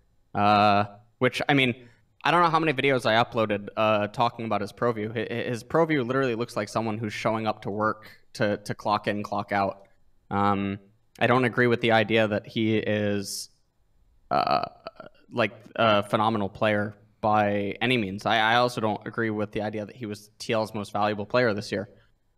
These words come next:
um, overall. So, uh, I think that those are pretty weird. Um, I also don't know if there's, like, the argument that you consider between pay versus performance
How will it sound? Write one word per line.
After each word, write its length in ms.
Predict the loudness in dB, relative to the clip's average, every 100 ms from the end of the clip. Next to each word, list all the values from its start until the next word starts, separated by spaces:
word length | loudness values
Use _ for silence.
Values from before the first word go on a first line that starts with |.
| -2
um, 580 | 4 6 4 2 -2 -6 -12 _
overall. 440 | -2 0 2 0 0
So, 460 | 2 4 4 2 -14 _ _ _
uh, 260 | -4 -4 -2
I 60 | -2
think 180 | -4 -4
that 140 | 0
those 260 | 2 2 0
are 100 | -4 -6 _ -8
pretty 300 | -2 0 0
weird. 500 | 2 2 2 -2 0
Um, 440 | 2 4 2 -2 0
I 100 | 2
also 260 | 2 2
don't 180 | 0 0
know 160 | 2 0
if 100 | 0
there's, 220 | -2 -2
like, 140 | -4
the 120 | -4 0
argument 380 | -2 0 -6 -4
that 120 | -6
you 80 | -4
consider 420 | -6 -4 -2 -2
between 640 | -4 -8 -6 -6 -6 -10 -10
pay 640 | -2 2 2 2 2 0 -6
versus 760 | -4 -2 -2 -2 -2 0 -2
performance 720 | -6 -8 -2 0 0 -4 -10